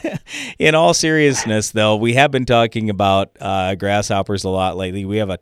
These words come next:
ton of them around here, too. And so we've sprayed ditches and we've sprayed field borders, and generally that stops them and you don't have to go spraying whole fields. But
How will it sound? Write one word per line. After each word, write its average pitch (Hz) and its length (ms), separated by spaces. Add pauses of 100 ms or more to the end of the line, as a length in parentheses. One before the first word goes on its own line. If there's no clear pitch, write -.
ton 131 220
of 113 100
them 107 140
around 101 320
here, 98 200
too. 90 420 (480)
And 107 120
so 120 140
we've 127 260
sprayed 135 400
ditches 113 460
and 110 140
we've 104 160
sprayed 104 320
field 101 360
borders, 90 520
and 98 200
generally 98 460
that 92 300
stops - 520
them 104 280
and 98 100
you 92 60
don't 98 200
have 101 180
to 101 80
go 92 120
spraying 92 380
whole 87 220
fields. 127 580 (520)
But 113 220